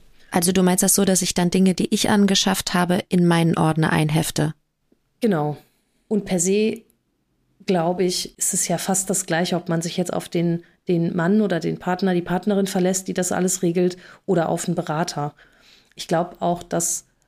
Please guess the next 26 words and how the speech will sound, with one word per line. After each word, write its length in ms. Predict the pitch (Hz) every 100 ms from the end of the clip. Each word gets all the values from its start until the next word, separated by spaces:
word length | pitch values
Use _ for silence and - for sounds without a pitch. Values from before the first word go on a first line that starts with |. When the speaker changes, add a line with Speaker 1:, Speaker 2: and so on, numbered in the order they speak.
| _
Speaker 2:
also 200 | - 160
ein 140 | 151 -
guter 260 | 202 226
Versicherungsberater 1300 | 180 180 208 220 208 - 190 185 190 202 190 196 -
viel 480 | - - 196 180 175
wert 260 | 175 220
ist. 440 | - 226 285 - - -
Aber 240 | 180 175
woher 180 | 185 170
weiß 240 | 170 196
ich 100 | 185
denn, 160 | - 156
ob 120 | 165
mein 160 | 165 160
Berater 280 | 156 165
jetzt 220 | 175 160 175
ein 60 |
guter 240 | 165 170 151
Berater 420 | 151 151 170 160
ist? 260 | 202 - - _ _
Das 160 | 175 165
heißt, 180 | 165 -
das 160 | 175
ist 140 | 175 -
ja 160 | 165
auch 280 | 175 175